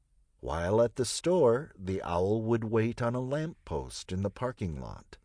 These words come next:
and then follow her home again.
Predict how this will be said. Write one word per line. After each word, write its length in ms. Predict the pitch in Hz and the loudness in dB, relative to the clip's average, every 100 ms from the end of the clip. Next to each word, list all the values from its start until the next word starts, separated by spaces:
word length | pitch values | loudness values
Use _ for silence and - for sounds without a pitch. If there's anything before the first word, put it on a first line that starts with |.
| _ _ - | _ _ -10
and 220 | 85 73 | -6 -6
then 480 | - 69 50 65 - | -8 -10 -10 -14 -18
follow 400 | - 76 65 76 | -10 -8 -6 -8
her 220 | 82 101 | -4 -4
home 340 | 104 80 65 64 | -4 -6 -8 -12
again. 600 | 69 85 92 64 52 | -10 -6 -6 -6 -12